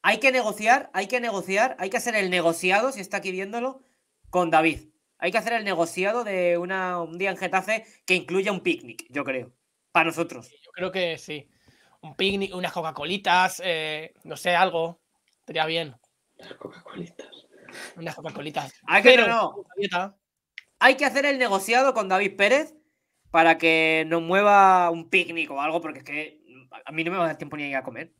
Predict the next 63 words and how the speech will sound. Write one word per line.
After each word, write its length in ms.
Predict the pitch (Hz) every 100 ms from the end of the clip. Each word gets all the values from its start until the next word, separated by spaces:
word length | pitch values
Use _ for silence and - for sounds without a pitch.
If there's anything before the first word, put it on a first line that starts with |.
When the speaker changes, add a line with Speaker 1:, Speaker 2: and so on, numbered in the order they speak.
| _
Speaker 1:
no 80 | 135
me 60 |
da 80 | 127
tiempo. 260 | 107 117 175 -
Speaker 2:
Buah, 120 | 175
Speaker 1:
David, 120 | - 151
Speaker 2:
pero 100 | 190
Speaker 1:
no 20 |
Speaker 2:
me 80 | 185
Speaker 1:
me 40 |
da 40 |
Speaker 2:
encanta, 320 | 185 202 208 165
Speaker 1:
tiempo. 160 | 165 -
Speaker 2:
¿eh? 40 |
Me 100 | 190
encanta 340 | 190 190 202 247
el 60 |
domingo 300 | 233 214 233
que 80 | 226
Speaker 1:
No, 80 | 214
a 40 | 202
mí 80 |
Speaker 2:
tenemos 160 | - -
por 60 | 127
Speaker 1:
también, 40 |
a 40 | 127
mí 40 |
Speaker 2:
delante, 80 | 139 131 127
¿eh? 40 | 123
Speaker 1:
también. 140 | 202 196
Speaker 2:
Va 40 |
a 40 |
ser 100 | 185
espectacular, 560 | 214 214 208 180 180 180
había 200 | 180 202
ganas. 260 | 185 190 175
La 120 | 185
semana 220 | 175 208 226
pasada 320 | 226 233 226
no 100 | 208
pudimos, 400 | 220 226 220 208
eh, 420 | 214 208 202 - _ -
mm, 420 | 196 202 202 196
transmitir 500 | - 214 214 233 226
ningún 300 | 208 214 208
partido 380 | 208 202 233 214
ni 80 | 202
ver 120 | 220
ningún 260 | 220 214 208
partido 280 | 208 214
en 80 | 202
casa. 340 | 233 220 294 - - _ _ -
Este 220 | 202 202
domingo 280 | 226 220 247
nos 140 | 240
quitamos, 380 | 208 208 214 226
nos 120 | 214
resarcimos 460 | 196 185 180 202 226
y 40 |
nos 100 | 214
Speaker 3:
Sí. 40 | 180
Speaker 2:
quitamos 260 | 185 185 -
todo. 260 | 135 135